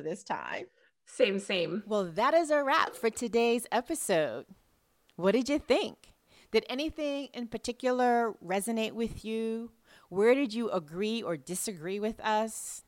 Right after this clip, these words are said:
Speaker 1: What did you learn? Were there any ahas? Did you laugh along with us? I like it when you send me a D M on Instagram to share your reactions. So please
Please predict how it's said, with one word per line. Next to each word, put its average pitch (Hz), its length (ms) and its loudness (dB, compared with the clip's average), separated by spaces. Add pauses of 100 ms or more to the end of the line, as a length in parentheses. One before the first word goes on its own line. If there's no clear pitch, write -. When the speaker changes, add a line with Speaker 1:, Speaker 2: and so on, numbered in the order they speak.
(120)
Speaker 1:
What 208 120 0
did 320 140 -2
you 381 120 2
learn? 175 480 4
Were 165 100 -2
there 190 120 0
any 214 280 -6
ahas? 190 840 2 (600)
Did 170 180 -4
you 165 80 0
laugh 165 360 0
along 214 360 6
with 226 180 2
us? 233 440 4 (1400)
I 233 80 8
like 240 280 6
it 254 100 2
when 233 140 0
you 220 120 0
send 220 300 0
me 208 160 -2
a 202 100 -2
D 202 300 -4
M 185 240 -2
on 175 280 -6
Instagram 175 640 -4
to 190 100 -10
share 170 380 -2
your 160 240 -4
reactions. - 720 -6
So 214 220 4
please 233 440 -2